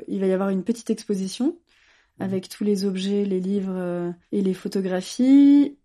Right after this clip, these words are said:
En parallèle, donc, comme vous venez de le dire, il y aura une buvette et une petite restauration.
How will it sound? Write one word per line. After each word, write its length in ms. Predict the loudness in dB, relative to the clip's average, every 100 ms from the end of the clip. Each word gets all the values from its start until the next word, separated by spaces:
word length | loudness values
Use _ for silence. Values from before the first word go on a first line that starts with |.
| -8
En 80 |
parallèle, 400 | -4 -2 0 0
donc, 220 | 0 0 4
comme 180 | 6
vous 80 | 6 4 0
venez 240 | -2 -2
de 100 | -4
le 120 | -4
dire, 260 | -4 -2 -2
il 80 | -2
y 60 |
aura 180 | -2 -2
une 220 | 8 10
buvette 320 | 10 6 4 2
et 40 |
une 60 | -4
petite 140 | -6
restauration. 760 | -10 -8 -6 -8 -6 -4 -4